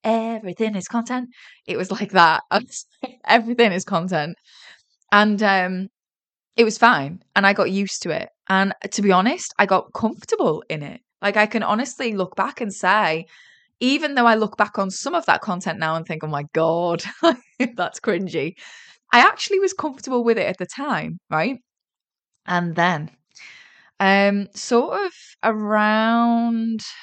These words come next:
I d-, not very good with going back in time and knowing what year's which, but I think it was around the beginning of the pandemic,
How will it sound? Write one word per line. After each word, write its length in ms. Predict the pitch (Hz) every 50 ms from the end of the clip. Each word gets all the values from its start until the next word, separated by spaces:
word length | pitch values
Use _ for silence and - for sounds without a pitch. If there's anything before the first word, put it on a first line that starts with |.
| - -
I 220 | - - 135 226 - _
d-, 140 | 202 185 180 170 175 170 175
not 240 | 185 185 180 156 -
very 180 | 180 170 165 165
good 220 | - 160 160 -
with 180 | - 165 160 -
going 240 | - 170 165 160 160
back 200 | 165 156 - -
in 80 | 170 160
time 300 | - 175 165 160 160 160
and 160 | 160 156 156
knowing 300 | 160 160 160 160 160 160
what 180 | 156 143 - 180
year's 220 | 156 151 156 -
which, 320 | - 156 - - - - - -
but 140 | 165 156 156 - - - - - - -
I 80 | - 220
think 400 | - _ - 254 247 269 - 330
it 80 | 294
was 160 | 294 294 -
around 640 | 269 240 240 220 220 214 208 202 208 202 202 196 - - _ _ _ _ _ _ _
the 140 | 208 196 - _ _ _ _
beginning 520 | - 208 196 - 208 196 196 202 202 196
of 120 | 202 196 - -
the 80 | 202
pandemic, 640 | - - 202 190 185 190 185 185 196 220 262 240 -